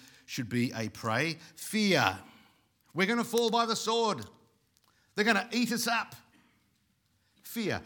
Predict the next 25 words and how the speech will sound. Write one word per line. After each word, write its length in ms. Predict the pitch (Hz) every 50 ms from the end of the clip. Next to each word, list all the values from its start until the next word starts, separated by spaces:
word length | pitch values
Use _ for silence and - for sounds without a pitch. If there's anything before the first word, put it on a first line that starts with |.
| - - -
Christians 420 | - 220 233 233 - 214 185 143 -
aren't 200 | 160 185 190 -
supposed 380 | - - - 151 151 151 - -
to 80 | 135
live 160 | 139 143 131 127
in 100 | 123 117
fear. 340 | - - 117 92 85 - - - _ - - -
You 80 | - 214
know, 80 | 220 202
when 140 | 196 180
God 380 | 139 185 214 233 247 247 202 165 - - - - - - - - - -
provides 500 | - 170 139 185 208 226 226 214 143 170
an 120 | 175 180 - -
opportunity 1000 | 214 233 - 208 202 - - 220 233 233 220 180 156 147 165 190 208 196 - - - - - - - _
for 160 | - 180 175 160
his 160 | 208 196 -
children, 680 | - - - 240 269 262 175 147 147 165 208 226 226 - - - - _ _ _ _ _ _ _ _ _ _ _ _
whatever 400 | - 175 220 - 180 233 262 285
that 160 | 254 240 226 220
opportunity 680 | 240 233 - 202 - - 220 226 226 208 180 185 165
may 200 | 175 170 156 151
be, 520 | 135 170 196 196 156 131 139 165 190 - - - - _ _ _ _ _ _ _ -
to 100 | - 151
serve 420 | - - 196 208 226 247 247 214
him, 380 | 165 156 139 123 117 139 165 -